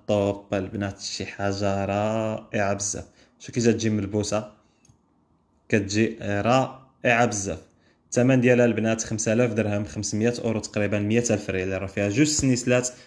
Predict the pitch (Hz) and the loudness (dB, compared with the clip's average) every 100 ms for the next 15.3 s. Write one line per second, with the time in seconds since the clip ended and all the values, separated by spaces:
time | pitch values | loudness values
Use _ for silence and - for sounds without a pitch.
0 | _ 117 120 117 120 117 110 98 90 85 | _ 2 4 6 4 4 2 0 -4 -8
1 | - 92 85 - _ _ _ - 104 110 | -6 -6 -8 -14 _ _ _ -2 0 2
2 | 135 - 131 120 127 113 117 113 113 107 | 0 0 0 2 2 2 4 4 2 2
3 | 117 127 - 110 101 98 123 117 113 113 | 0 0 0 0 -2 0 2 2 0 0
4 | 113 110 107 101 - 110 127 - - _ | 0 0 -2 -4 -4 -2 -4 -10 -20 _
5 | - 113 113 117 - 107 101 101 - 123 | -2 0 0 -2 0 0 0 -4 -4 0
6 | 117 - 98 95 90 87 - _ _ _ | 2 0 -4 -6 -10 -12 -16 _ _ _
7 | _ - - - 113 113 113 107 107 107 | _ -18 -12 -2 0 -2 -4 -2 0 0
8 | 107 113 113 - 104 101 - - _ - | 0 -2 -4 -10 -12 -14 -20 -20 _ 2
9 | 131 139 151 147 147 143 139 135 135 135 | 4 8 8 8 8 6 4 2 2 2
10 | 131 131 131 127 127 127 123 120 117 131 | 2 2 2 2 2 0 0 -2 0 0
11 | 127 107 - - 117 110 113 107 95 - | 2 0 0 -2 -2 -2 -2 -2 -4 -8
12 | - 135 139 135 135 127 120 123 127 143 | -2 4 4 4 0 2 2 0 0 -2
13 | 147 135 131 120 123 120 123 - 120 120 | -2 -2 -2 0 0 0 -2 -2 2 4
14 | 127 151 170 175 - - 127 123 107 101 | 4 2 2 0 -4 -2 0 0 -2 -4
15 | 104 104 | -8 -10